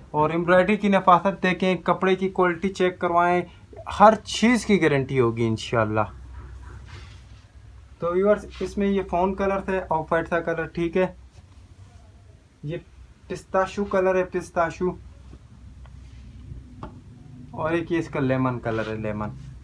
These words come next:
बहुत ही खूबसूरत और outstanding color scheme बनी हुई है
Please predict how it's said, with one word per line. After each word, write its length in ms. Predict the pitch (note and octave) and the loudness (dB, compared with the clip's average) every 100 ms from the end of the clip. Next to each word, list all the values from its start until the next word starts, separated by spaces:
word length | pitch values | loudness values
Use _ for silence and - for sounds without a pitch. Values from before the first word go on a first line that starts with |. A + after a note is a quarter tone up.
| - C#3 C3 | -14 -12 -4
बहुत 420 | G#3 G3 A#3 G#3+ | -2 4 4 4
ही 60 | |
खूबसूरत 600 | F#3+ F#3 F3+ F3+ F3 F3 E3+ | 0 2 0 2 0 0 -2
और 300 | D#3 D#3 - | -2 -2 -2
outstanding 600 | E3+ F#3+ - F3 E3+ E3+ | 0 0 -2 -8 -6 -6
color 200 | D#3 C#3+ C3 | -4 -4 -6
scheme 300 | - B2 A2+ | -8 -10 -10
बनी 300 | A2 A2 G#2+ | -12 -14 -14
हुई 200 | G#2+ | -16
है 80 | A2 | -16